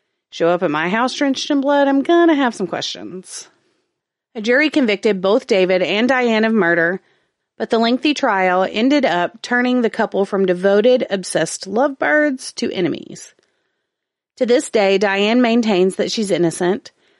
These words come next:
although she admits she was with David on the fateful night Adrian was murdered. She insists she only went to talk to her and that David acted alone during the killing. "I didn't go out there with the intention of killing her,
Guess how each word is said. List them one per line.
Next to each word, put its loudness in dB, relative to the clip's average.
although 2
she 2
admits 0
she -2
was 2
with -2
David 2
on -2
the 2
fateful -2
night 0
Adrian 0
was -2
murdered. 0
She 0
insists 0
she 0
only 2
went 0
to -2
talk -2
to -12
her -2
and 2
that -4
David 0
acted -4
alone 2
during 0
the 0
killing. -2
"I -6
didn't 4
go 4
out 0
there 2
with 2
the 2
intention 0
of -2
killing 0
her, 0